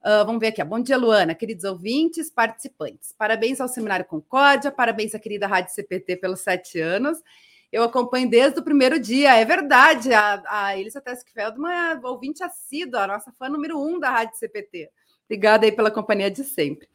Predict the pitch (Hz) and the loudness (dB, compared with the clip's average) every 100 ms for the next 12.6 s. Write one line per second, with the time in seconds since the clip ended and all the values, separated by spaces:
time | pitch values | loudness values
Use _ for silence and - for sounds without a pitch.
0 | _ _ _ 202 214 233 294 208 - 202 | _ _ _ 2 2 4 4 4 2 0
1 | 196 208 190 208 196 202 - 185 214 240 | 0 -2 -2 -2 0 -2 -2 0 2 0
2 | 208 208 214 214 214 208 202 214 226 220 | -2 -4 -4 -8 -4 -6 -4 -4 -2 -2
3 | 220 220 180 170 170 165 185 185 190 208 | -2 -2 4 4 2 -4 -4 -4 -4 -4
4 | 208 - 233 294 202 180 165 156 160 160 | -4 -2 -2 0 -6 2 0 2 -2 -4
5 | 139 147 - - 170 156 160 170 165 180 | -8 -10 -6 -4 -2 -2 -2 -2 -2 -2
6 | 170 - - _ _ - 190 180 - 175 | -2 -8 -20 _ _ -4 0 0 0 -8
7 | 185 220 170 175 - - 233 233 180 165 | -4 2 4 4 0 -12 -10 -6 -6 -6
8 | - - 170 156 170 226 202 147 - _ | -12 -6 -2 0 4 4 4 -2 -8 _
9 | _ _ _ - 226 233 226 226 220 202 | _ _ _ -2 4 6 6 2 -2 -8
10 | - 233 220 294 339 233 240 302 262 190 | -4 -2 2 2 2 2 4 4 4 0
11 | 156 160 _ _ _ _ _ _ - 226 | -4 -10 _ _ _ _ _ _ -6 -4
12 | 226 220 220 214 208 202 | -2 -2 -2 -2 -2 -2